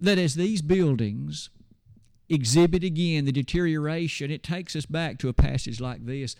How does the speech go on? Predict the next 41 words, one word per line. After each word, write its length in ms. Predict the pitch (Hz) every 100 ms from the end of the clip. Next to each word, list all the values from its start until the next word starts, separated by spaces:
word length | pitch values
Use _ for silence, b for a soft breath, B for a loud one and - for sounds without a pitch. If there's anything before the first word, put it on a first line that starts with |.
| b
Men 220 | 180 262
have 140 | 220 202
often 340 | 214 - 175
thought 340 | - 214 196
that 140 | 165 160
they 140 | 202
could 180 | 202 165
construct 440 | 165 - 214 220
matters 540 | 175 190 208 160 147 135
that 140 | 170
might 260 | 175 190 156
last 500 | 175 196 208 220 -
nearly 400 | 175 226 220 180
indefinitely. 840 | 214 196 214 180 147 - 104 90 _ b b b b b b b b b - _ -
And 160 | 147
so 200 | - 151
far, 600 | - 151 156 165 180 185 - - - _ _ _ _ _ -
you 180 | 151 160
and 80 |
I 120 | 160 151
know 220 | 165 170
that 140 | 156
has 220 | 151 147
not 220 | 165 185 151
happened, 600 | 139 120 - 139 147 139
nor 260 | 147 151
shall 360 | 139 - 151 147
it 120 | 160
ever. 600 | 160 - 135 - - - - - _ b b b b b b b b b - -
May 180 | - 202
I 60 | 185
invite 320 | 160 175 156
you 60 | 151
to 80 |
think 260 | 143 170 160
back 200 | 170 151
to 60 | 135
the 60 |
Tower 300 | 135 156 151
of 100 | 131
Babel. 400 | 156 160 123 107